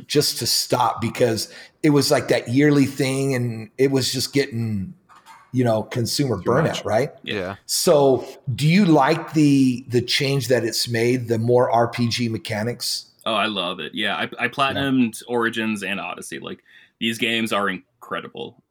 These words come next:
Speaker 3: Um, and I just, I only, I played this game for ten, fifteen hours. I one hundred percented everything in the opening area. I only just saw, like, Assassin's Creed Valhalla. Like, I only just saw the title
Speaker 1: <laughs>
Speaker 3: screen after, like, one hundred percenting everything in the opening area. I just got to England.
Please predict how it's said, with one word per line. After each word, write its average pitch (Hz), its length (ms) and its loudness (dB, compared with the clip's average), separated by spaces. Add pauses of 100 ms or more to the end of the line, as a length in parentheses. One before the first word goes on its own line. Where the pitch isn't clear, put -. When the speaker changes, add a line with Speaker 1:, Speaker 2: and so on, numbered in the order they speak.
Speaker 3:
Um, 98 480 -4 (380)
and 117 100 0
I 117 80 -2
just, 117 480 -4
I 123 140 -2
only, 156 320 -2 (160)
I 120 80 -2
played 156 260 -2
this 147 140 -8
game 135 180 -2
for 117 240 -4
ten, 117 320 -4
fifteen 110 320 -6
hours. 104 300 -2
I 98 100 -2
one 104 180 -4
hundred 110 240 -4
percented 107 360 -4
everything 101 320 -4
in 101 40 -6
the 92 100 -4
opening 92 280 -6
area. 101 300 -4 (300)
I 113 100 0
only 143 200 0
just 107 380 -4
saw, 98 220 -4
like, 92 280 -8
Assassin's 85 600 -10
Creed 82 360 -12
Valhalla. 60 400 -10
Like, 101 140 -6
I 107 60 -2
only 127 180 0
just 107 300 -6
saw 104 160 -2
the 98 80 -6
title 98 340 0
Speaker 1:
<laughs> - 80 -8
Speaker 3:
screen 90 240 -6
after, 104 400 -6
like, 95 260 -6 (360)
one 113 180 -2
hundred 113 260 -2
percenting 104 380 -6
everything 95 440 -8
in 92 60 -8
the 92 120 -6
opening 87 260 -10
area. 85 160 -6
I 104 120 -6
just 101 300 -8
got 95 220 -4
to - 160 -12
England. - 400 -18